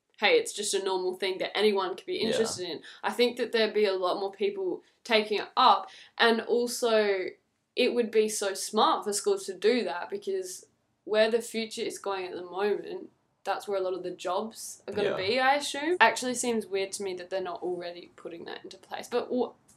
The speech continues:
Speaker 1: I guess they probably are. Like, you don't know what, what the
Speaker 2: Yeah.
Speaker 1: S sevens are doing at the moment, but, like, yeah. Where did you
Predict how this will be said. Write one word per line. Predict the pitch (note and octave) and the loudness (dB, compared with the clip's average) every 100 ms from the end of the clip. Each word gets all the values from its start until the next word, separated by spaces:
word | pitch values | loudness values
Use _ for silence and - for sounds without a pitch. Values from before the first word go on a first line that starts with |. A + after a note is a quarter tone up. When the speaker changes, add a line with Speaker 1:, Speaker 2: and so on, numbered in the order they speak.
| _ - | _ 2
Speaker 1:
I | A3+ | 2
guess | C#4+ | 4
they | D4 | 2
probably | D4 A#3 F#3 E3+ | 0 0 -2 -2
are. | E3+ E3 | 0 0
Like, | E3+ - F#3 | -2 -8 -6
you | |
don't | F3+ E3 | -6 -8
know | F3 | -12
what, | F3 _ _ | -16 _ _
what | - F3+ | -10 -4
the | |
Speaker 2:
Yeah. | - | -4
Speaker 1:
S | - | -2
sevens | F3 F3 F3 - G3 | -6 -8 -12 -8 -8
are | G3+ | -2
doing | A3 A#3+ G#3 | 0 4 4
at | A3+ | 4
the | B3+ | 4
moment, | G#3 A3 A3 | 4 4 0
but, | G3 | -2
like, | F3+ F3+ - - _ _ - | -4 -6 -14 -20 _ _ -10
yeah. | - D#3+ F3 - _ | -8 -6 -8 -14 _
Where | A3+ B3 | 4 6
did | G4+ G#4+ | 4 2
you | E4+ D4+ C#4+ | 2 2 2